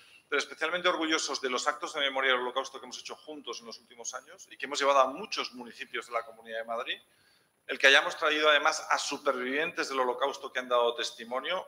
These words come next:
el último emocionante, que ya desgraciadamente no está con nosotros, el de Annette Cabelli, que ha dado testimonio varios años. Eh, eso por un lado, porque creo que la Shoah es lo que merece más reconocimiento y honor por nuestra parte. Pero luego, en el lado un poco más festivo,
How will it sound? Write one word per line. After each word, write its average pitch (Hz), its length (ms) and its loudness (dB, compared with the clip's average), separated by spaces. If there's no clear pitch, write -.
el 127 120 -10
último 120 800 -8
emocionante, 127 720 -2
que 107 100 -10
ya 113 140 0
desgraciadamente 117 500 -6
no 117 60 -8
está 117 160 -8
con 120 100 -10
nosotros, 123 300 -14
el 117 100 -14
de 110 80 -8
Annette 123 260 -2
Cabelli, 127 480 -2
que 127 80 -2
ha 120 40 4
dado 120 180 2
testimonio 117 460 -6
varios 113 340 -6
años. 143 460 -12
Eh, 127 420 6
eso 175 180 0
por 175 120 4
un 147 60 4
lado, 120 260 4
porque - 200 -8
creo 139 220 2
que 139 80 2
la 120 140 6
Shoah 127 420 4
es 143 160 -2
lo 131 160 -2
que 131 80 -8
merece 123 320 -2
más 135 380 0
reconocimiento 139 1120 0
y 127 120 -10
honor 131 380 2
por 110 120 -14
nuestra 110 260 -14
parte. - 280 -12
Pero 175 160 0
luego, 208 220 4
en 170 80 0
el 151 160 4
lado 202 180 6
un 226 120 -4
poco 202 180 -4
más 180 180 -2
festivo, 180 480 -6